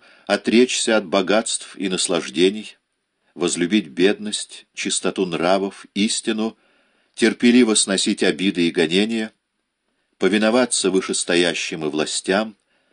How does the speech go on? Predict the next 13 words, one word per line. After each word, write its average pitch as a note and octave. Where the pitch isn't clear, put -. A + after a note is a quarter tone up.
чуждаться A2+
предательства, G2
обмана F#2
и -
клеветы A2
и, F2
наконец, G#2+
подавать G#2+
пример A#2
друг A#2+
другу A#2
среди F#2
своих E2+